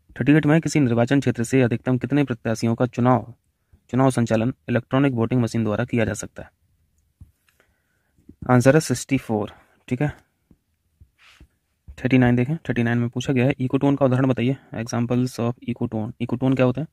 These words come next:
आपको दो इकोसिस्टम लेना है, ठीक है, दो इकोसिस्टम का जो ट्रांजिशन ज़ोन है, ये ट्रांजिशन ज़ोन है, इसी को बोलते हैं इकोटोन, तो समझते हैं। अब ये दो इकोसिस्टम कोई भी हो सकते हैं, एक ग्रासलैंड हो सकता है, है ना, एक ग्रासलैंड हो गया,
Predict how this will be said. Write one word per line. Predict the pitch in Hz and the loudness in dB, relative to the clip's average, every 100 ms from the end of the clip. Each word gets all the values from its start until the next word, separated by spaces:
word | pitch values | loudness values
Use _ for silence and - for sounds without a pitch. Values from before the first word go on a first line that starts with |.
| _ _ _ _ _ _ _ _ | _ _ _ _ _ _ _ _
आपको | 120 120 | -4 -2
दो | 131 139 | 2 4
इकोसिस्टम | 143 151 139 131 147 | 4 2 -2 -2 0
लेना | 120 127 | 2 0
है, | 135 | -2
ठीक | 127 147 | -4 -4
है, | 147 - | -6 -12
दो | 117 123 | -6 -2
इकोसिस्टम | 123 127 - 120 123 | -2 -2 -6 -4 -2
का | 123 | 0
जो | 120 120 | 0 0
ट्रांजिशन | 117 117 131 139 | 0 0 2 2
ज़ोन | 123 117 | 2 0
है, | 139 - _ | -2 -8 _
ये | 120 117 | -6 -6
ट्रांजिशन | 110 113 117 120 | -4 -4 -2 -2
ज़ोन | 113 | -4
है, | 131 - | -6 -8
इसी | 113 117 | -8 -6
को | 117 | -4
बोलते | 110 117 | -6 -6
हैं | - | -6
इकोटोन, | 113 117 113 104 - _ _ _ - - - | -6 -4 -6 -8 -14 _ _ _ -20 -20 -10
तो | 123 | -6
समझते | 127 139 170 | -2 -4 -4
हैं। | 170 _ - - - | -10 _ -20 -18 -6
अब | 123 | -2
ये | |
दो | 123 131 | 2 2
इकोसिस्टम | 131 143 135 - | 2 0 -4 -4
कोई | 143 147 | -2 0
भी | |
हो | 147 | 0
सकते | 113 - - | 0 -6 -8
हैं, | 131 | -6
एक | 113 117 | -6 -4
ग्रासलैंड | 113 110 120 120 | -2 -2 -2 -2
हो | 113 | -4
सकता | 117 - | -6 -10
है, | 117 - | -10 -10
है | 123 | -8
ना, | 135 | -6
एक | 135 | -6
ग्रासलैंड | 120 113 120 117 | -4 -6 -4 -4
हो | 113 | -4
गया, | 117 | -6